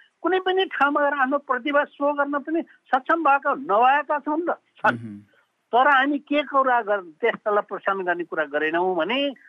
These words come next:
Speaker 1: त्यस्तो उत्पादन गर्ने ठाउँमा आवश्यक अनुकूलित किसिमका वातावरण बनाउने कुरामा हामी राज्यबाट वञ्चित रह्यौँ।
Speaker 2: मह्म।
Speaker 1: र यो राजनीतिक खेलबाड भयो र, अ,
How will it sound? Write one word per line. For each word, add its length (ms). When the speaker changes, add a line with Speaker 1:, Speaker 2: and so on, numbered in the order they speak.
Speaker 1:
त्यस्तो 300
उत्पादन 540
गर्ने 220
ठाउँमा 500
आवश्यक 540
अनुकूलित 520
किसिमका 320
वातावरण 500
बनाउने 420
कुरामा 380
हामी 360
राज्यबाट 720
वञ्चित 360
रह्यौँ। 720
Speaker 2:
मह्म। 220
Speaker 1:
र 100
यो 140
राजनीतिक 640
खेलबाड 680
भयो 380
र, 40
अ, 340